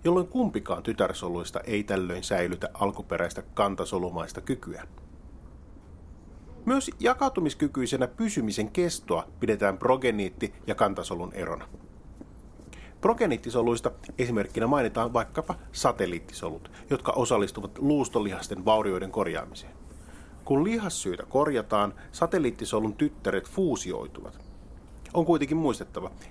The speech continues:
että jako näiden solujen välillä on enemmän tai vähemmän häilyvää.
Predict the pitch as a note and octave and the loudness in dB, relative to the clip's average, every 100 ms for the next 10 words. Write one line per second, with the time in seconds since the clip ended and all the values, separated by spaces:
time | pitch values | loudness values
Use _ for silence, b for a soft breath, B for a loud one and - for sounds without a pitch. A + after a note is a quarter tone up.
0 | B B2 A#2 C3 E3 - F#2 - G2+ G2+ | B 0 2 4 2 0 -4 0 2 2
1 | G2 F#2+ G#2+ G2 F#2 F2 A2 G#2 F#2 - | 0 -2 0 0 0 2 2 2 -2 -2
2 | A2+ G#2 G#2+ G2+ F2+ F#2 G#2 B2 A#2 A2 | -2 0 0 2 2 -2 2 2 4 2
3 | G#2 G2+ G2+ - F#2 E2+ E2+ - - | 2 0 -2 -2 0 0 -4 -10 -12